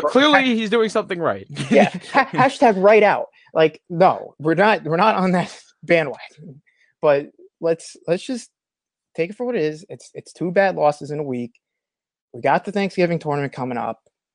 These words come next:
Speaker 1: That could get <laughs> ugly the way they've been playing. But I, I still think he's, no pun intended, I think he's a-, he, he will be able to right the ship. I think they'll be fine. But for now,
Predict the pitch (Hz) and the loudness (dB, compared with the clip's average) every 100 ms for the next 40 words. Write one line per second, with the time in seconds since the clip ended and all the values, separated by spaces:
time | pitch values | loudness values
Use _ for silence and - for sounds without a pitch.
0 | - 139 190 277 240 285 285 208 190 - | -4 -2 -2 0 6 8 8 6 2 0
1 | 208 185 196 - _ - - 180 196 185 | 0 0 -2 -8 _ -10 0 4 4 4
2 | 185 180 208 165 127 131 _ _ _ - | -2 0 0 -2 -6 -12 _ _ _ -2
3 | 147 131 - _ _ - 127 - 156 156 | 2 2 -2 _ _ -16 -12 -2 -2 0
4 | 233 247 247 233 - _ 185 - 143 151 | 0 0 0 -4 -6 _ -20 -14 -8 -8
5 | 143 _ _ _ 156 185 220 208 151 135 | -8 _ _ _ -8 -4 -4 -4 -6 -6
6 | 131 190 214 196 196 160 160 165 175 202 | -8 -6 -4 -4 -4 -6 -4 -4 -4 -2
7 | 214 202 165 147 165 190 - 127 _ _ | 0 0 0 -2 -2 -6 -4 -6 _ _
8 | _ _ - 131 160 180 233 233 - 233 | _ _ -18 -8 -6 -4 -2 -2 0 2
9 | 185 127 123 139 _ _ _ - 135 - | 2 0 -4 -8 _ _ _ -4 -2 -2
10 | 196 226 208 139 123 123 | 2 4 4 4 4 0